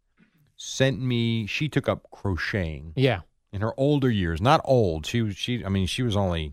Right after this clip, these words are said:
Speaker 1: in her late sixties when she died. So I'm talking, like, her early fifties. She started doing that.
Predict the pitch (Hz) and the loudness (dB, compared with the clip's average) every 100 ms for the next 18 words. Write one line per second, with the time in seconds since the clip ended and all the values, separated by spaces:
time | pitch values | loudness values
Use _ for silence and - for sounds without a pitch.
0 | - - 87 90 87 - 117 - 82 82 | -12 -8 -4 -2 -4 -4 -4 -2 -4 -4
1 | - 76 110 76 67 - 92 78 104 101 | -4 2 4 4 -2 -6 -2 0 0 2
2 | 110 92 87 85 90 92 98 95 - 107 | 2 2 2 0 -2 -2 0 0 0 0
3 | - 123 - - 123 123 135 135 135 | 0 -4 -4 -2 0 0 -2 0 -2